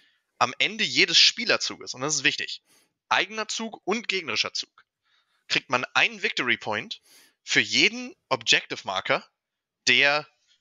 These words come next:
drowned in blood wurde, <laughs> der in Blut getränkt wurde. Ähm,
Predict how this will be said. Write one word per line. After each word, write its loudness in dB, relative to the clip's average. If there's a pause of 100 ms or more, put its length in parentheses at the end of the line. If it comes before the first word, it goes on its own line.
(240)
drowned 0
in -4
blood 0 (300)
wurde, -8 (120)
<laughs> -2
der 4
in -10
Blut -6
getränkt -4
wurde. -16 (920)
Ähm, 0